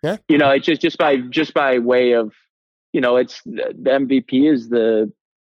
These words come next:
Speaker 2: best player on the best team, you
Speaker 1: Yeah.
Speaker 2: know? So the, the team has to be part of it. So.
Speaker 1: Yeah, <laughs> it's just nuts.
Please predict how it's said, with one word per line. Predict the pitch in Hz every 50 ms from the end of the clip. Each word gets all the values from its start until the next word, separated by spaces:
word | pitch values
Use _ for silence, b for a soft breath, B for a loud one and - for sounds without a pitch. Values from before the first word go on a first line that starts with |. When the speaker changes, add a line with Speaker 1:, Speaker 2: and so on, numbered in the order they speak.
| _ _ _ _ _ -
Speaker 2:
best | - 127 - - -
player | 139 135 131
on | 135 135
the | 127
best | 117 131 127 - -
team, | - 165 156 120 - - 123 - - -
you | 120
Speaker 1:
Yeah. | 123 120
Speaker 2:
know? | 117 113 120 143
So | 139 - - 127 123 127
the, | 120 120 123 123 117 - - B B B B B
the | -
team | - - - 196 208 202 196 180 156
has | 143 151 151 151 151 -
to | 147
be | 139 143 131
part | - 147 160 170 147 120
of | 104
it. | 87 87 - - _ _ -
So. | - - 151 135 127 123 120 127 123 _ _ _ _ _ _ _ -
Speaker 1:
Yeah, | 120 135 175 240 226 - _
<laughs> | _ _ - 123 - -
it's | - - - -
just | - 127 _ -
nuts. | 135 127 131 120 101 -